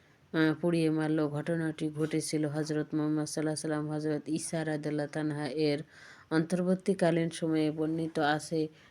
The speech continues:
এটি রাসূলুল্লাহ সাল্লাল্লাহু আলাইহি ওয়াসাল্লামের জন্মের সত্তর বছর পূর্বে ঘটেছিল।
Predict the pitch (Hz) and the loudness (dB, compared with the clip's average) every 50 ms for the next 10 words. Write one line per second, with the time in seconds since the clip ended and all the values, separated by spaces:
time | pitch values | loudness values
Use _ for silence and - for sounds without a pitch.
0 | - _ _ 147 156 156 180 175 165 160 160 156 160 - 185 185 180 180 180 175 | -20 _ _ 0 2 2 2 2 4 4 2 2 2 0 0 2 2 2 2 2
1 | 170 - - 175 170 170 165 - 175 175 165 170 165 160 156 160 165 160 160 160 | 0 0 0 0 0 0 0 -2 -2 0 0 0 0 -2 0 0 0 2 2 2
2 | 160 160 165 160 - - 190 202 - - - 180 170 170 165 151 - 165 151 147 | 0 0 -2 -4 -2 -2 -2 -4 -2 -2 -2 -2 0 0 -2 0 0 0 -2 -2
3 | - 165 165 160 160 160 151 156 160 160 151 165 160 156 - 165 151 139 120 | -2 -4 -4 0 2 0 0 2 0 0 0 0 -2 0 0 2 2 2 2